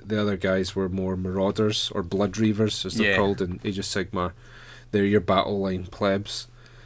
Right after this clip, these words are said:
Speaker 1: Um, and then the other war band's the Farstriders, I think, which, uh, they're Stormcast, but these are the, s-,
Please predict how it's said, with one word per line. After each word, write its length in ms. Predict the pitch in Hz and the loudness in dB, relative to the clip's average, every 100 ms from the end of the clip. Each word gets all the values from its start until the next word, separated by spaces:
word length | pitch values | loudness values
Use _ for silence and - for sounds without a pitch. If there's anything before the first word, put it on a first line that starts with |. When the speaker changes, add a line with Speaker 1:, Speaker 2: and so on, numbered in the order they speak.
| - - | -16 -2
Speaker 1:
Um, 420 | 92 92 95 98 101 | 2 2 2 -2 -2
and 100 | 104 | 0
then 120 | 104 | 2
the 100 | 107 | 4
other 160 | 120 | 6
war 200 | 107 104 | 6 6
band's 400 | 95 98 98 92 | 4 0 0 -2
the 500 | - 98 95 92 90 - - - - - - | -4 -2 -2 -2 -4 -8 -18 -20 -20 -20 -20
Farstriders, 1000 | - - 113 135 - 190 185 190 170 - | -12 2 4 4 4 4 6 4 2 -2
I 60 | 170 | -2
think, 380 | 185 - - - - - | -2 -2 -8 -20 -14 0
which, 300 | 117 - 127 | 0 2 0
uh, 140 | 117 | 0
they're 140 | 110 120 | 0 -2
Stormcast, 920 | - 143 156 147 104 101 104 - - | 4 6 6 6 6 6 4 -6 -8
but 240 | - 104 101 | -2 -2 2
these 440 | 113 110 110 98 | 4 4 4 0
are 360 | - 107 104 101 | -4 -2 2 2
the, 100 | 95 | 0
s-, 160 | 92 | -8